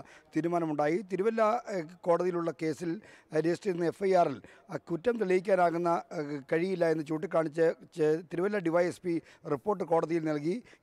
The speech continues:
ഇതോടൊപ്പം തന്നെ ഹൈക്കോടതിയിലുള്ള കേസിൽ അദ്ദേഹത്തിന് അയോഗ്യതയില്ല എന്ന്, ആ, കോടതിയിൽ നിന്ന് അനുകൂല വിധിയും വന്നു. ഈ രണ്ട് നടപടികളും ഏതാണ്ട് ഒ-, ഒരുമിച്ച്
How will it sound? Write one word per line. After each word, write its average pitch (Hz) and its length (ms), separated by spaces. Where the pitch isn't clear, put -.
ഇതോടൊപ്പം 226 340
തന്നെ 180 200
ഹൈക്കോടതിയിലുള്ള 190 560
കേസിൽ 165 280
അദ്ദേഹത്തിന് 170 360
അയോഗ്യതയില്ല 185 720
എന്ന്, 165 180
ആ, 151 100
കോടതിയിൽ 185 360
നിന്ന് 165 220
അനുകൂല 180 280
വിധിയും 165 280
വന്നു. 147 200
ഈ 214 100
രണ്ട് 214 260
നടപടികളും 190 560
ഏതാണ്ട് 175 300
ഒ-, 160 100
ഒരുമിച്ച് 202 320